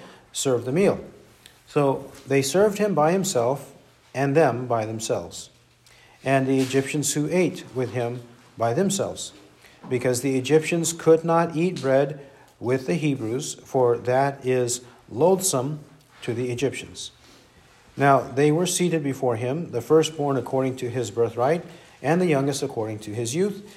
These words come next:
And the men looked at one another in astonishment. And he took portions to them from his own table, but Benjamin's portion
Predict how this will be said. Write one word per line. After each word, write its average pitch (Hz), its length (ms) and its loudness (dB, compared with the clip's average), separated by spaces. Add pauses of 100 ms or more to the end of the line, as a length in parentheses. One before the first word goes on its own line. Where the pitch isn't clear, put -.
(180)
And 175 160 0
the 180 60 0
men 156 280 4
looked 185 440 2
at 131 220 0
one 160 140 4
another 139 460 0
in 123 280 -6
astonishment. 127 720 0 (580)
And 117 200 -6
he 113 100 -6
took 165 320 0
portions 127 460 0
to 170 100 -6
them 190 340 0 (420)
from 143 260 0
his 135 220 -2
own 107 180 -6
table, 135 520 0 (240)
but 117 240 -4
Benjamin's 147 560 0
portion 120 560 -8